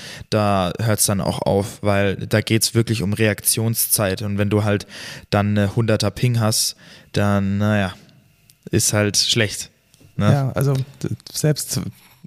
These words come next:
Speaker 2: selbst Latenzen von zehn Millisekunden, zwanzig Millisekunden gelten im Musikbereich schon als, ähm,
Speaker 1: Ja.
Speaker 2: Impediment. Also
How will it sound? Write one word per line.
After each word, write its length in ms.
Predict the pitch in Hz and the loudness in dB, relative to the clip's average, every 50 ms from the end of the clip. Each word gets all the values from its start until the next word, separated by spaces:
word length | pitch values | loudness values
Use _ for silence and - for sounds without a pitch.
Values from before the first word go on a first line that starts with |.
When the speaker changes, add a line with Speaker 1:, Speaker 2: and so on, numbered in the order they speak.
| - - 87 - | -14 -12 -10 -4
Speaker 2:
selbst 320 | - 139 147 135 - - | -2 0 0 0 0 0
Latenzen 520 | 139 143 - 151 147 147 151 - - 151 131 | 0 0 0 0 0 0 0 0 0 -2 0
von 200 | - 143 143 139 | 0 0 0 0
zehn 220 | - 147 147 151 | 0 0 0 2
Millisekunden, 680 | 151 151 147 147 139 - 135 - - 143 143 131 - 131 | 2 0 0 0 -2 -4 -4 -2 0 0 0 0 -2 -4
zwanzig 400 | - - 143 143 147 - 143 135 | -4 -2 0 0 0 0 0 0
Millisekunden 680 | 143 143 131 139 131 - 131 - 151 147 139 131 147 139 | 0 0 2 0 -2 -2 -2 0 0 2 2 2 0 0
gelten 280 | 143 139 139 - - | 0 -2 -2 0 0
im 80 | 135 139 | 0 2
Musikbereich 640 | 139 139 131 147 139 - - 143 135 139 135 135 - | 2 0 0 -2 -2 0 0 0 2 2 0 0 -2
schon 220 | - - 139 143 131 | 0 0 0 0 0
als, 500 | - - 139 139 135 - - - - - - | 0 0 -2 -2 0 -2 -2 -4 -4 -4 -2
ähm, 140 | - - 117 | 0 2 4
Speaker 1:
Ja. 240 | 113 113 110 101 - - - - - - - - - - - - | 4 4 4 2 0 -6 -18 -20 -20 -20 -20 -20 -16 -16 -8 -2
Speaker 2:
Impediment. 760 | - 147 - - 151 147 151 147 143 135 135 139 143 - - | -2 0 2 2 0 2 2 2 0 0 0 -2 -2 -2 -2
Also 340 | - 143 139 131 135 131 131 | -2 -2 0 2 0 0 0